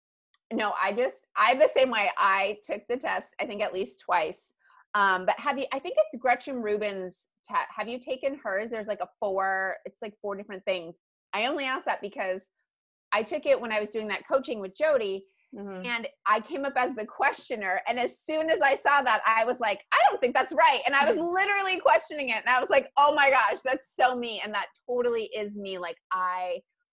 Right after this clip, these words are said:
Speaker 1: question so many things, not because I, like, think it's wrong, but because I'm like,
Speaker 2: Yeah.
Speaker 1: "I need to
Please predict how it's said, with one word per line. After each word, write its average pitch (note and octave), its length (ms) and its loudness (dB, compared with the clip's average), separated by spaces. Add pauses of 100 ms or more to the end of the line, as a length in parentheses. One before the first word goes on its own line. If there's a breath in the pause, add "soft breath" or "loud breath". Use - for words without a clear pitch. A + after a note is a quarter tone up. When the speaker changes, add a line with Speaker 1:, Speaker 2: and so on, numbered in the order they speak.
(140)
Speaker 1:
question F#3+ 500 -6 (140)
so F3+ 80 -4
many F3 320 -10
things, D#3+ 240 -10
not F3+ 240 -4
because G3+ 300 -8
I, F3 140 -2
like, E3 260 -6
think F#3+ 140 -12
it's E3 220 -16
wrong, F3+ 240 -6
but G3+ 180 -2
because G3 180 -16
I'm F3 100 -12
like, E3 120 -10
Speaker 2:
Yeah. D#3+ 140 -10
Speaker 1:
"I - 80 -20
need - 280 -20
to G3+ 40 -12